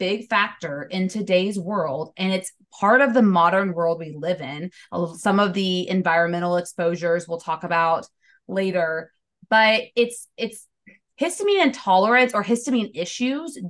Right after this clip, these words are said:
don't exist in a vacuum. Like, they, it's not there by itself. And that is the problem. It's there because of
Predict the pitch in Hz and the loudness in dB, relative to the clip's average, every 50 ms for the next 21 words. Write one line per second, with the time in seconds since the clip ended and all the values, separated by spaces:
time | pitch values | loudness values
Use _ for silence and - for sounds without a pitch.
0 | - _ _ _ - 208 202 254 302 311 262 202 180 156 185 208 247 240 - - | -14 _ _ _ 0 2 2 2 2 2 0 -2 0 2 2 2 2 0 -2 -4
1 | 196 175 165 151 165 160 147 170 - - - 104 110 160 170 170 170 - _ 196 | -4 -4 -4 -2 0 0 0 0 -2 -8 -12 -12 -6 -4 -2 -4 -4 -4 _ 2
2 | 202 202 202 202 220 202 208 - 214 233 285 - - 190 214 220 226 185 190 185 | 2 2 2 2 -2 -4 -2 0 0 0 0 0 -2 -2 0 0 0 0 0 0
3 | 180 165 - - - - 180 175 - - - - _ _ _ _ - - - - | 0 -2 -4 -8 -8 -6 -6 -6 -6 -8 -14 -16 _ _ _ _ -20 -20 -14 -6
4 | - 196 208 202 185 180 180 196 190 185 175 - 180 - - 180 147 151 160 156 | 0 2 4 4 6 4 4 4 2 0 -2 -4 -6 -6 -4 -4 -4 -4 -4 -6
5 | - - 196 185 - - - 190 202 226 247 247 240 247 240 202 208 180 185 185 | -8 -10 -10 -12 -10 0 2 2 4 4 4 2 2 0 -4 -6 -6 -4 -6 -6